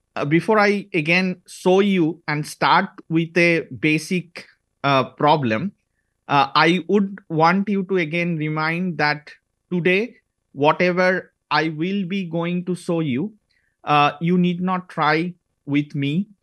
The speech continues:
in the first session. You will have a chance to simulate a flapping foil like what you see in this animation, where we give a prescribed motion to an airfoil shaped body,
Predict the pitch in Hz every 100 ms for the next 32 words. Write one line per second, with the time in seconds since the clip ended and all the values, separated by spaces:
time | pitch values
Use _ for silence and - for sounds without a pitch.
0 | _ - 147 143 143 135 - 139 127 -
1 | 120 208 - _ 139 156 170 165 - 160
2 | 156 156 - _ 139 139 180 165 131 147
3 | 170 - 156 147 160 156 156 156 156 156
4 | _ _ _ - 143 175 165 170 196 185
5 | - 165 117 113 175 135 139 139 135 135
6 | 139 147 143 180 170 156 143 139 - 135
7 | 143 143 170 196 117 131 - - _ -
8 | 135 147 143 143 143 135 160 156 147 151
9 | 139 - 175 160 160 151 147 - _ _
10 | 123 135 151 - 160 160 156 - 156 147
11 | 147 135 135 143 147 147 151 135 135 147
12 | 135 123 127 135 135 170